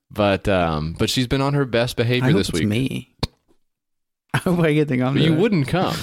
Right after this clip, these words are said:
Speaker 2: <laughs> I would not.
Speaker 1: You wouldn't come,
Speaker 2: <laughs>
Speaker 1: so it's not a problem. Um, but I think, I think it's at one of the bounce, you know, like, one of the jump places, one of the
Speaker 2: Yeah,
Speaker 1: trampoline
Speaker 2: yeah.
Speaker 1: places or whatever. And it has been pretty,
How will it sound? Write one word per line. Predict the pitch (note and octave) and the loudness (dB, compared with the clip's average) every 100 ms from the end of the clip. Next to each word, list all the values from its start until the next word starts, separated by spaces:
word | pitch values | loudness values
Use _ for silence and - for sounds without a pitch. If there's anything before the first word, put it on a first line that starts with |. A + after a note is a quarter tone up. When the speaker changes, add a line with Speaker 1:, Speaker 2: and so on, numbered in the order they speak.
| - - | -10 -14
Speaker 2:
<laughs> | - - - E3 - | -14 -8 -4 -2 0
I | C#3 | 0
would | E3+ C3 | 0 0
not. | A2+ G2+ B2+ C#3 | -2 -2 -2 2
Speaker 1:
You | D#3 | 4
wouldn't | F3+ D#3+ | 4 2
come, | E3+ - G#3 - G3 | 2 2 2 2 2
Speaker 2:
<laughs> | |
Speaker 1:
so | - - F#3+ | 2 2 2
it's | F3+ D3+ - | 0 0 0
not | D#3+ | 0
a | C#3 | 2
problem. | C#3+ C3+ B2+ A#2 B2+ C#4+ C4 - - - - | 0 2 0 0 -2 -2 -4 -10 -14 -8 -2
Um, | A2 G2+ F#2 - - - | 2 2 -2 -6 -18 -6
but | C3 C3+ | -2 0
I | |
think, | F3 - | 0 0
I | B2 | 0
think | B2 C#3+ | 0 -2
it's | - | 0
at | G2 | 0
one | A2+ | 0
of | F#2+ | 0
the | F#2 | 0
bounce, | E2 F2 E2 - - - _ _ _ _ | 0 0 0 -4 -10 -12 _ _ _ _
you | A2+ | -2
know, | D2 | 0
like, | A1+ - | -2 -2
one | F#2+ | -2
of | |
the | D#2+ | -2
jump | D2+ E2 D#2 C2+ - | -2 -2 -2 -2 -8
places, | - F2 C#2+ - D2 D#2+ | -4 -2 -2 -2 -4 -2
one | E2+ | -2
of | D#2+ | -2
the | A#2 | 0
Speaker 2:
Yeah, | A#2 G#2 | 0 0
Speaker 1:
trampoline | D2+ D2 C#2+ | 0 0 0
Speaker 2:
yeah. | G2 | 0
Speaker 1:
places | F2 C#2+ D#2 | -2 -2 -4
or | C#2+ | -6
whatever. | B1 B1 B1+ D2 - - - _ | -4 -4 -6 -8 -10 -20 -20 _
And | G2+ A2 | -2 0
it | B2+ | 0
has | B2 C#3 F3 | 0 0 -2
been | C3+ C#3 C3+ C3+ | -2 0 0 -2
pretty, | - F#3+ D#4 | -2 2 2